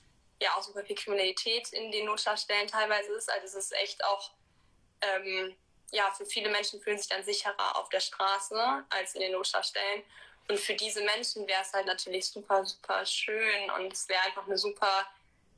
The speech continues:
Geste, weil diese Zimmer stehen halt leer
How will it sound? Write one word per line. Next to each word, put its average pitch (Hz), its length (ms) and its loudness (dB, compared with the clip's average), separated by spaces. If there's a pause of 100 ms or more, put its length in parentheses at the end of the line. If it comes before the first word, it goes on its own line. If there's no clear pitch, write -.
(960)
Geste, 233 960 -2 (160)
weil 202 200 0
diese 208 280 -2 (640)
Zimmer 240 360 0
stehen 226 460 -2
halt 190 260 2
leer 208 640 2